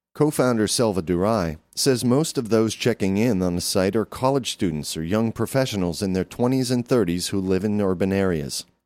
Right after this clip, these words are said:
The site initially launched only in large U S cities, but since December has been available anywhere in the world.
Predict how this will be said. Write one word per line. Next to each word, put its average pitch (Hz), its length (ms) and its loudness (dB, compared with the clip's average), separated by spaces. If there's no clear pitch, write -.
The 110 140 0
site 165 320 0
initially 107 480 0
launched 98 500 0
only 131 280 2
in 104 160 0
large 101 340 0
U 95 240 2
S 85 140 0
cities, 98 460 -4
but 92 200 -2
since 143 260 -2
December 113 540 0
has 92 180 -4
been 95 200 0
available 95 560 0
anywhere 131 480 2
in 117 80 0
the 104 80 2
world. 98 420 0